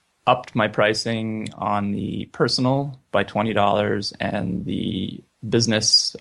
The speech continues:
by ten dollars, and I've left the developer edition alone for now. Uh, but, uh, the plan is to add some new features, and at that time, I'm gonna restructure the pricing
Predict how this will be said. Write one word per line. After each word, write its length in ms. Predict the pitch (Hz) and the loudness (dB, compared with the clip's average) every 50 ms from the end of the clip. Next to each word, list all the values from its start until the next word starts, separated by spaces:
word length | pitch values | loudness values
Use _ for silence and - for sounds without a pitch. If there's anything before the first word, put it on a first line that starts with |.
| _ _ - | _ _ -2
by 160 | 131 104 98 98 | 0 2 2 2
ten 260 | - - 107 107 104 | 0 -2 -2 0 2
dollars, 640 | 98 98 95 98 - - 110 110 - - - - - _ _ _ | 2 4 4 4 2 0 -2 -4 -6 -10 -10 -12 -14 _ _ _
and 480 | - 95 92 98 98 - - - 101 - | -10 -8 -6 -6 -6 -6 -6 -4 -2 0
I've 140 | 104 98 117 | 0 0 4
left 360 | 120 110 110 110 - - _ - | 4 4 4 2 0 -10 _ -6
the 80 | 123 104 | -4 -4
developer 580 | 92 107 92 92 98 101 101 - - - - | -4 -4 0 0 0 0 0 -4 -4 -4 -4
edition 400 | - - - - - - 98 - - - | -4 -4 -6 -8 -8 -8 -10 -10 -6 -4
alone 500 | 98 95 101 101 101 104 104 104 110 117 | -2 0 0 2 2 2 0 0 -2 -6
for 180 | - - 95 90 | -4 -4 -4 -2
now. 500 | 92 101 101 101 90 90 95 113 127 - _ _ _ _ _ _ _ _ _ _ _ _ | 0 2 2 2 2 2 0 -2 -4 -6 _ _ _ _ _ _ _ _ _ _ _ _
Uh, 300 | - 95 98 98 95 95 92 | 0 2 2 4 4 2 4
but, 340 | 101 104 98 - - - _ _ _ _ _ | 4 4 4 4 2 -4 _ _ _ _ _
uh, 560 | 135 135 107 98 95 95 92 87 90 - - - _ _ - - - - | -4 0 2 2 4 4 2 2 0 -2 -6 -10 _ _ -20 -20 -8 -6
the 80 | 120 | -6
plan 360 | - - - 131 135 135 127 123 | -4 0 2 4 4 6 6 6
is 280 | 117 113 - - - _ _ _ _ _ - | 6 6 4 2 -4 _ _ _ _ _ -14
to 240 | - - 120 101 - | -6 -2 -2 0 2
add 320 | - 107 104 110 - - | 4 4 4 4 2 0
some 240 | - - - 104 101 | -2 -2 0 0 0
new 140 | 107 107 107 | 0 -2 -4
features, 600 | 104 - 104 101 - - 131 131 135 135 131 - | -4 -4 -6 -6 -2 0 0 0 0 0 -4 -6
and 180 | - - 98 95 | -4 -4 0 0
at 180 | 95 95 - - | 0 0 2 2
that 340 | 104 95 98 95 - - | 2 2 2 2 -2 -6
time, 440 | - - 107 95 92 92 92 92 92 | -4 -2 0 0 0 0 -2 -4 -6
I'm 140 | - - 92 | -6 -6 -6
gonna 180 | 98 90 90 87 | -6 -6 -6 -6
restructure 680 | 90 92 92 - - - - - - - - - 101 92 | -6 -6 -6 -6 -8 -2 -4 -4 -4 -4 -10 -10 -8 -8
the 80 | 90 | -8
pricing 720 | - - 85 85 87 90 - - 87 87 85 87 87 127 - | -6 -2 -2 -2 -2 -2 -6 -8 -8 -8 -8 -8 -10 -10 -12